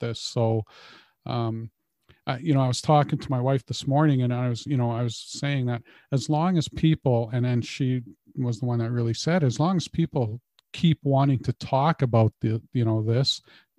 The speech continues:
keep doing it. W-, I'll know when it stops, when, when it dries up and, and nobody's responding, then I know it's over. But till then,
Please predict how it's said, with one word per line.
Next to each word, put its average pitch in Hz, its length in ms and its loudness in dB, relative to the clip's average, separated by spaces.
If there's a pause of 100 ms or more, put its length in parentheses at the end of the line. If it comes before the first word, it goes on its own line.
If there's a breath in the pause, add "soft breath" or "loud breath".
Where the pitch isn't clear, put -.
keep 135 240 -2
doing 214 260 -2
it. 113 100 -10 (240)
W-, 135 380 -4
I'll 151 160 6
know 165 240 6
when 127 220 4
it 104 160 -8
stops, 135 580 0
when, 127 220 0
when 127 140 2
it 113 120 -2
dries 123 400 2
up 139 240 2
and, 117 160 -2
and 117 160 0
nobody's 117 600 0 (220 loud breath)
responding, 131 720 2
then 120 160 0
I 131 80 -2
know 131 240 0
it's - 160 -6
over. 143 380 -2 (340 soft breath)
But - 220 -4
till 175 220 6
then, 120 280 2